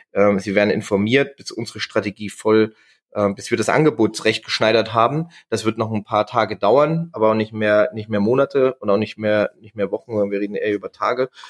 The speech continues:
Und, ähm, dann wird es so sein, dass wir die Leute informieren, was die nächsten Schritte sind. Und das Ziel ist,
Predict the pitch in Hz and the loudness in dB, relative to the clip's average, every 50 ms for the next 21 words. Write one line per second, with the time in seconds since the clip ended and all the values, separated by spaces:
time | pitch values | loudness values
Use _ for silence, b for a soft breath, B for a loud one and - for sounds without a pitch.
0 | B B _ 113 120 117 110 110 110 107 - - - 110 107 107 107 104 - B | B B _ 2 2 4 4 4 2 0 0 2 2 2 4 2 0 -2 -4 B
1 | B B B B - 107 120 120 123 127 - _ 120 117 120 120 131 120 - 113 | B B B B -2 0 2 2 2 2 0 _ -2 -2 0 0 0 -2 0 2
2 | 120 123 127 120 120 110 110 - - 104 110 113 110 107 110 104 - - 113 107 | 2 4 4 2 2 2 -2 -4 -6 -6 0 0 2 2 2 -2 -6 -8 -2 0
3 | 110 113 113 117 - 110 - - 101 110 131 151 170 170 147 120 - - 117 117 | 2 2 2 0 -2 -4 -2 -4 -2 0 2 2 2 2 2 0 -2 -2 0 0
4 | 117 110 - - 107 - - 135 139 - 156 127 147 151 156 165 165 - b b | 0 0 -2 -8 -10 -4 -4 -4 -2 -2 -2 0 0 0 0 0 -4 -8 b b
5 | b b b b _ - 120 110 110 110 110 - - - - 131 123 - 123 - | b b b b _ -6 -4 0 0 0 0 -2 -8 -6 -4 -2 2 2 2 2
6 | - - - _ | 0 -4 -8 _